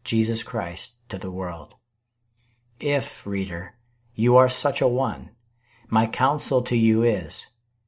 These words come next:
to retire into yourself, and take a view of the condition of your soul, for Christ has given you light with which to do it. Search carefully and thoroughly,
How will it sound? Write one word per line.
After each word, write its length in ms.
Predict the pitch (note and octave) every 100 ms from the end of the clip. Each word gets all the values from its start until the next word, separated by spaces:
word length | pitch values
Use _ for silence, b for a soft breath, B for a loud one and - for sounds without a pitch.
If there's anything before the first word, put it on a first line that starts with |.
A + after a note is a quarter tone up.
| _ _
to 100 | -
retire 640 | B2+ A#2+ - - C#3 D3+ D3+
into 380 | B2+ B2+ A#2+ A#2+
yourself, 720 | A2+ - B2+ A#2+ G#2 - - _ _ _ _ -
and 160 | A2+
take 180 | A2+ B2+
a 60 | C#3
view 420 | C3+ D3 E3 D3+
of 100 | B2+
the 80 | C3
condition 580 | C3+ C3 C#3+ C#3+ B2 A2
of 100 | G2+
your 140 | G2+
soul, 560 | - - C3+ F2 B1+ - b b
for 160 | E3
Christ 680 | - - D#3+ A#2 G2+ - - _
has 260 | - A2+ A#2
given 280 | B2+ B2+ C3
you 140 | C3
light 560 | B2+ D3+ C3+ - - -
with 180 | G#2
which 260 | G#2+ F#2 -
to 80 | -
do 220 | F#2 A#2
it. 220 | A#2 - - _ _ _ _ _ _ _ _
Search 480 | - - - D#3 -
carefully 560 | - D3 D3+ - D#3 D#3
and 120 | C#3
thoroughly, 680 | - D#3 D3 A#2 E2 D2+